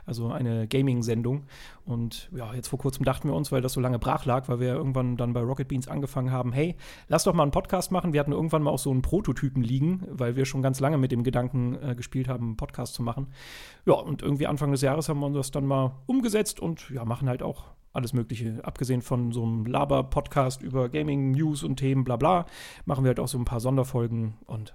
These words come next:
hast du nicht gesehen. Aber ja, ich glaube, da sind wir noch ganz am Anfang. Also ich würde mich jetzt da nicht als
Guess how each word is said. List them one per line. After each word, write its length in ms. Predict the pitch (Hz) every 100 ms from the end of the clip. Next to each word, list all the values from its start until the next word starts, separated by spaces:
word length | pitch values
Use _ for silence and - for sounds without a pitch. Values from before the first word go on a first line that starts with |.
| -
hast 180 | 127 131
du 40 |
nicht 100 | -
gesehen. 240 | 120 110 113
Aber 260 | 117 107 -
ja, 180 | 123 117
ich 340 | 160 - 185
glaube, 180 | - 156
da 80 | 151
sind 100 | 151
wir 20 |
noch 80 | 143
ganz 140 | 139 127
am 80 |
Anfang. 320 | 135 131 117 120
Also 100 | 120
ich 120 | -
würde 120 | 135
mich 100 | 131
jetzt 200 | 135 -
da 80 | 127
nicht 180 | 131 -
als 300 | 131 -